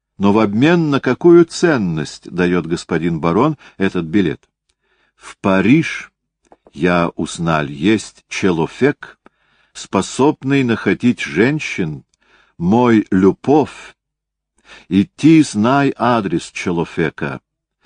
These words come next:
Один слов, мастер шпионаж». «Правильно. Дай адрес и получай пятьсот франк».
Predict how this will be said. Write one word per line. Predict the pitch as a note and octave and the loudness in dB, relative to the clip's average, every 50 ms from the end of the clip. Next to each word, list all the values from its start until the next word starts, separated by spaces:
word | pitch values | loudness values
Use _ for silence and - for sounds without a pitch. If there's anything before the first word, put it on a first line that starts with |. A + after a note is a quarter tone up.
| _ - | _ -8
Один | - D#2+ D#2+ - - B2 C3 A2 | -6 -6 -6 -2 -2 -2 -2 -2
слов, | - - - A2+ A#2 D3+ E3+ C3 - - - - - - - _ _ _ - _ _ | -4 -2 0 2 2 2 2 0 0 -2 -6 -14 -20 -20 -20 _ _ _ -20 _ _
мастер | - - D2 F2 G#2 A2+ A2 - - - G#2 F#2+ D#2+ | -10 -4 -2 -2 -2 -2 -2 -6 -6 -6 -6 -6 -6
шпионаж». | - - - - F2+ D#2 D#2 E2 G#2+ C3+ A#2+ F#2 - - - _ _ _ _ _ _ _ _ _ _ _ | -8 -14 -10 -6 -6 -4 -4 -2 -2 -2 -2 -4 -6 -10 -16 _ _ _ _ _ _ _ _ _ _ _
«Правильно. | - C#2+ C2+ C2 C2 C2 C#2 D2 E2 - F3+ - _ _ _ _ _ _ _ _ _ _ | -10 -8 -8 -8 -8 -8 -10 -8 -10 -10 -12 -14 _ _ _ _ _ _ _ _ _ _
Дай | - C#3 - G#2 C3 D#3+ E3 D#3+ - - | -14 -6 -2 0 0 2 0 0 -2 -2
адрес | A#2 C#3+ F3+ G3 F#3 D3+ B2+ G#2 D#2+ - - - - _ _ | 0 0 2 2 0 0 0 -2 -2 -4 -8 -16 -20 _ _
и | B2 B2 - | 0 2 2
получай | - - G#2+ G2 F#2+ G2 F2+ - - C3 C#3+ D#3 D3 C3 | 2 0 2 2 2 0 -2 -4 -4 -2 0 0 0 -2
пятьсот | - - A2 - - - - A2+ A#2 A2+ | -2 -4 -4 -4 -6 -6 -2 -2 -2 -2
франк». | - - - G#2+ G2 E2+ D2 - - - _ | -4 -6 -4 -2 -2 -2 -4 -6 -14 -20 _